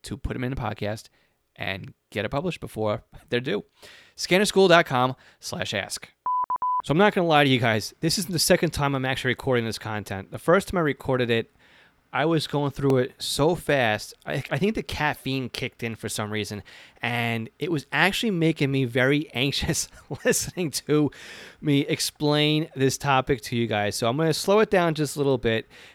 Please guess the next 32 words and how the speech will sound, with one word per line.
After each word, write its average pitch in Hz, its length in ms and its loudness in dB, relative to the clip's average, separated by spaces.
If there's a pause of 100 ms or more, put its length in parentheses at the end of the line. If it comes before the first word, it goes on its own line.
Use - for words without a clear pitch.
and, 117 520 0
uh, 117 340 2
hopefully 165 320 4
we 160 60 4
get 139 160 2
through 135 100 0
it 127 40 2
without 117 240 2
it - 40 -10
now 113 160 0
be 107 140 -4
too, - 260 -10
becoming 107 300 -6
too - 180 -8
dry. 104 280 0
I 101 40 -2
think 127 180 -4
I 127 60 2
was 113 80 2
afraid 139 220 -2
of 135 60 2
it 131 80 -2
being 123 360 -2
too 143 320 2
dry, 117 440 2 (360)
uh, 110 300 2
out 120 140 2
of 110 80 0
the 113 60 -2
gate, 127 480 2
and 117 160 -2
I, 110 220 0